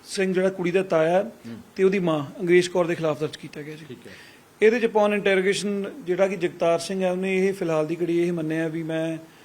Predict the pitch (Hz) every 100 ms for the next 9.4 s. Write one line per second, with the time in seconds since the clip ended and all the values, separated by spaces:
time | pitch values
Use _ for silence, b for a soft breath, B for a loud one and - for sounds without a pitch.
0 | B B B - 170 156 156 156 - -
1 | 185 165 170 175 175 165 160 165 151 156
2 | 147 147 147 147 156 151 - 147 143 139
3 | 165 - 180 - 185 190 - 175 160 160
4 | 170 170 - 156 165 - 170 180 185 175
5 | 165 160 165 151 151 143 151 - 160 156
6 | - 160 151 - 160 - B B B B
7 | - 180 175 - 165 151 151 175 - 175
8 | 170 190 170 160 190 175 175 190 185 185
9 | 185 180 180